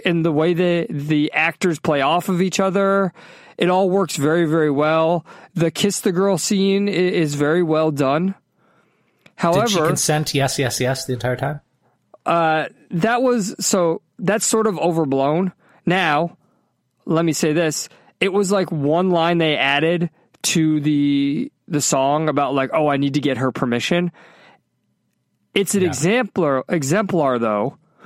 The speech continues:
Speaker 1: of w-, how some of the changes that were made were unnecessary. Sort of like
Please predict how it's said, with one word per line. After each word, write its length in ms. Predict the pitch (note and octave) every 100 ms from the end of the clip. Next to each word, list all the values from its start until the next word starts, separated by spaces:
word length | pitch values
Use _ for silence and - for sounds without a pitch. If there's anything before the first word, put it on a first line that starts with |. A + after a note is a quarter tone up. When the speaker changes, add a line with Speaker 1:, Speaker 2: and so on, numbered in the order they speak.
| - -
Speaker 1:
of 340 | D#3 D3+ C#3 - - - _ _ -
w-, 320 | C#3 D3+ D#3 - _ -
how 340 | - F#3+ F#3+
some 260 | G3+ - G3
of 60 | F#3
the 80 |
changes 420 | - F#3 F#3+ F3+ D#3+
that 160 | D#3+
were 100 | E3
made 200 | D#3+ D#3
were 100 | C#3 C3
unnecessary. 640 | C#3 C3+ C3 C3+ C3+ A2+
Sort 220 | - F3+ F3+
of 120 | D#3+
like 300 | D#3+ C#3+